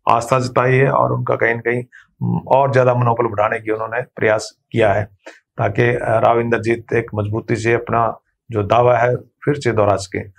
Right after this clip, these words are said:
और अहिरवाल के लोगों में एक उत्सुकता भी है,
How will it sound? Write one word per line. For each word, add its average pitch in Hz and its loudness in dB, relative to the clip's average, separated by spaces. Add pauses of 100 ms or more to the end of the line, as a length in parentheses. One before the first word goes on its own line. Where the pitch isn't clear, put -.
(300)
और 131 2 (220)
अहिरवाल 147 2
के 156 0
लोगों 156 4
में 151 2
एक 143 -2
उत्सुकता 139 -2
भी 117 -2
है, 104 -12